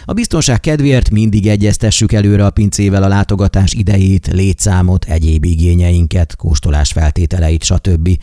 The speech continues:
Főleg a pincéknél fontos ez, ahol nincs külön alkalmazott a vendégek fogadására, mert éppen közben mondjuk náluk folyik a munka. Gondoljunk előre. Van, ahová hetekkel előre érdemes bejelentkezni,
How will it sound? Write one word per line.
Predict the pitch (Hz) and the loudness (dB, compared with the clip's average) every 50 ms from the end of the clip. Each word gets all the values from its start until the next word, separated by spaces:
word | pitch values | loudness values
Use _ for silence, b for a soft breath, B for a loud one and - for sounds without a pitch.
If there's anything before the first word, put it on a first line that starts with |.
| B B B B B B B B | B B B B B B B B
Főleg | B 339 - 208 156 110 | B 0 0 2 2 0
a | 110 | -2
pincéknél | - - 165 185 160 - 101 98 82 - 101 98 90 | -2 -2 -2 -2 0 0 -2 -2 -2 0 -2 0 0
fontos | - 104 101 - - 101 92 | 0 0 0 0 0 0 0
ez, | 90 104 110 | 0 0 0
ahol | 127 135 131 139 151 156 | 0 0 0 2 2 2
nincs | 180 185 131 104 - | 2 0 0 0 0
külön | - 139 127 131 127 | 0 0 0 2 2
alkalmazott | 120 107 92 - - 98 95 92 95 92 92 101 - - | 2 0 0 0 0 0 2 2 2 2 0 0 -2 -2
a | - | -2
vendégek | 98 101 90 85 82 87 87 98 95 | 0 0 2 2 2 2 0 0 -2
fogadására, | - - 95 85 87 82 85 85 82 - - 90 82 85 98 107 101 - - | -2 -2 -2 -2 0 0 0 0 0 0 0 0 0 2 2 0 -2 -2 -4
mert | - 113 120 120 - | -4 -2 -2 0 0
éppen | 123 120 - - 113 107 | -2 -2 -2 0 0 0
közben | - - 104 92 90 95 98 92 | 0 0 -2 0 0 0 0 2
mondjuk | 87 85 85 82 82 78 - - | 2 0 0 0 0 -2 -2 -2
náluk | - 76 67 65 69 76 73 - | -4 -2 0 0 0 -2 -2 -4
folyik | - - 60 57 58 - - | -6 -6 -4 -4 -4 -2 -2
a | - | -2
munka. | 65 58 57 53 - - - - - - _ _ _ _ _ _ _ _ _ _ _ | -2 -2 -4 -6 -6 -4 -4 -4 -6 -8 _ _ _ _ _ _ _ _ _ _ _
Gondoljunk | - 220 202 151 117 107 113 113 117 117 110 - | -4 -2 0 0 2 2 2 2 2 2 0 0
előre. | 95 78 76 76 73 71 67 67 69 - - B B B B B B | 0 0 2 2 2 2 2 2 0 -2 -4 B B B B B B
Van, | B - 147 208 208 190 | B -2 0 0 2 2
ahová | 180 165 170 147 135 135 123 110 | 2 2 2 2 2 2 2 2
hetekkel | 95 - 98 98 - 113 101 - - 104 101 98 | 2 2 2 2 0 0 -2 -2 -2 -2 0 2
előre | 98 101 98 98 98 98 | 2 2 2 2 2 2
érdemes | 107 101 98 92 104 101 98 98 90 | 0 0 0 0 0 0 0 0 0
bejelentkezni, | 90 107 101 98 101 101 101 - - 104 98 - 107 107 | 0 0 0 0 0 0 0 0 0 0 0 2 0 0